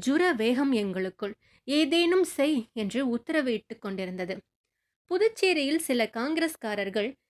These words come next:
"இந்தி வாழ்க, அண்ணா ஒழிக" என்று சொல்லிக்கொண்டு ஊர்வலம் போனார்கள். அந்த கூட்டத்தில் சில பேர்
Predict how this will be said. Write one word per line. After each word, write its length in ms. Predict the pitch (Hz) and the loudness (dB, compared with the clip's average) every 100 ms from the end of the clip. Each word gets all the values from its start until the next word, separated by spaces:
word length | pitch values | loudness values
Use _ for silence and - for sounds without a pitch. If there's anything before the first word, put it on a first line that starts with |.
| _ - | _ -4
"இந்தி 380 | 285 370 359 | 0 2 0
வாழ்க, 580 | 233 196 202 180 208 190 - _ _ _ _ _ _ _ _ | 0 0 0 -2 -4 -4 -8 _ _ _ _ _ _ _ _
அண்ணா 420 | 240 311 370 320 | -2 2 2 2
ஒழிக" 400 | 220 214 214 226 | 2 2 2 0
என்று 300 | - 233 226 | 0 0 0
சொல்லிக்கொண்டு 720 | 226 226 233 233 202 208 269 _ _ _ | 0 -2 -2 -4 -6 -4 -6 _ _ _
ஊர்வலம் 480 | 320 339 247 202 247 | 0 0 2 0 -2
போனார்கள். 580 | 262 214 190 185 190 190 _ _ _ | -2 -4 -4 -6 -8 -12 _ _ _
அந்த 280 | - 214 202 | -8 -6 -6
கூட்டத்தில் 600 | - 269 277 277 285 277 | -4 -4 -2 -6 -4 -4
சில 280 | 277 240 226 | -2 -2 -2
பேர் 340 | 220 254 302 | 0 0 0